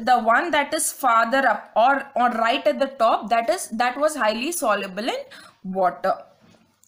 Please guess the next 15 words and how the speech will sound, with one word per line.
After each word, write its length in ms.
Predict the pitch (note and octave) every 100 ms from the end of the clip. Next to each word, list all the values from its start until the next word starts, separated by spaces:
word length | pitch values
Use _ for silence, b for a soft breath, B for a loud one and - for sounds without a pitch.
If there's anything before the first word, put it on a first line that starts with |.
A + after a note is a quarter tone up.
| _ - -
So 560 | A#3+ D4+ C#4 B3 E4+ B B -
here 340 | - D#4+ G#4 G4
we 120 | F4+
see 320 | F4+ G4 C4+
different 520 | C4+ C4+ - G4 A4
solutes 500 | - C#4+ A#3+ D4 E4+
or 140 | E4 C4
different 520 | A3 C4+ - G4 G4
colors 380 | C#4 A#3+ C#4 D4+
are 160 | C#4
present 460 | - A3 G#3+ C#4+ C4
in 120 | A#3+
this 200 | D4 E4
particular 540 | C4 G#3+ G#3 G#3+ A3+
dye. 340 | A3+ G3+ G#3